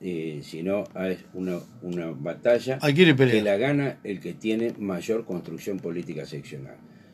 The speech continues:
Speaker 1: Y acá, los únicos tipos que estaban en condiciones de, eh, presentar una batalla, eh, por la lista se-, o, eh, se-, eh, seccional era Berni por un lado y la Cámpora por el otro. Esos eran los dos.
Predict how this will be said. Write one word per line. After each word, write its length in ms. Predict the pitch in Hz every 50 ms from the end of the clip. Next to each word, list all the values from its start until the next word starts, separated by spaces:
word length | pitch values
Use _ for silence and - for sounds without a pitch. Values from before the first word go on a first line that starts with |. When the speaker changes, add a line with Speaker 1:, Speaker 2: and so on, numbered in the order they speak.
| -
Speaker 1:
Y 160 | 87 92 107 110
acá, 340 | 117 95 110 98 85 73 - - - - - - -
los 240 | 87 101 98 95 107
únicos 380 | 104 95 87 80 76 78 76 -
tipos 260 | 82 71 - 69 67
que 60 | 73
estaban 360 | 73 - - 85 76 71 69 69
en 120 | 71 71
condiciones 640 | 69 76 80 73 76 - - 98 76 69 65 - - - - - - - - - - -
de, 340 | 73 76 87 78 69 - - - - -
eh, 220 | 90 80 73 71 69
presentar 520 | - 80 73 - 85 76 76 73 92 95
una 160 | 95 85 80
batalla, 560 | 76 71 71 69 - 80 80 76 69 73 69 - - 78
eh, 640 | 80 76 73 73 73 69 67 69 65 62 57 58 - -
por 160 | - 71 69 69
la 80 | 73 73
lista 420 | 80 87 - - - 71 64 60
se-, 160 | - - 57 57 -
o, 260 | 65 69 69 - -
eh, 120 | 69 67 -
se-, 380 | - 73 71 - 73 76 71
eh, 40 | 69
seccional 680 | - - 82 76 73 - 87 82 92 110 135 151 180 - - - - - - - - - - - -
era 340 | 95 90 87 76 76 71 69 - -
Berni 360 | 135 147 - 226 - 139 127
por 160 | 101 113 110 113
un 100 | 113 127
lado 160 | 151 175 175
y 40 | 135
la 100 | 101 92
Cámpora 340 | - 101 98 87 85 73 71
por 120 | 67 80 90
el 100 | 113 -
otro. 200 | - - - - - - - - - - - - - - - - -
Esos 200 | - 139 135 - 90
eran 140 | 78 73
los 100 | 69 69 65
dos. 60 | -